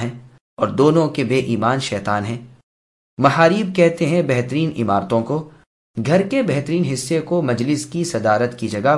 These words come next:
کو، بقول مجاہد رحمہ اللہ ان عمارتوں کو جو محلات سے کم درجے کی ہوں۔ ضحاک رحمہ اللہ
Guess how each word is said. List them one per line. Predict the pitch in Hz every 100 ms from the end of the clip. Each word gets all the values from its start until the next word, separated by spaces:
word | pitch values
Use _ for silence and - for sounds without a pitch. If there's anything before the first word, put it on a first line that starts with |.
| 147
کو، | 123 127 - - _ -
بقول | 113 127 127 190 220
مجاہد | 185 135 139 156 147
رحمہ | 123 143 131 117
اللہ | 113 127 147
ان | - 135 123
عمارتوں | 117 117 127 127 175
کو | 175 180
جو | 156
محلات | 127 110 110 113 123
سے | 127 117
کم | 113 101
درجے | 104 104 117
کی | 131
ہوں۔ | 117 135 - - _ _ _ _ 120
ضحاک | 143 180 190 185
رحمہ | 156 160
اللہ | 156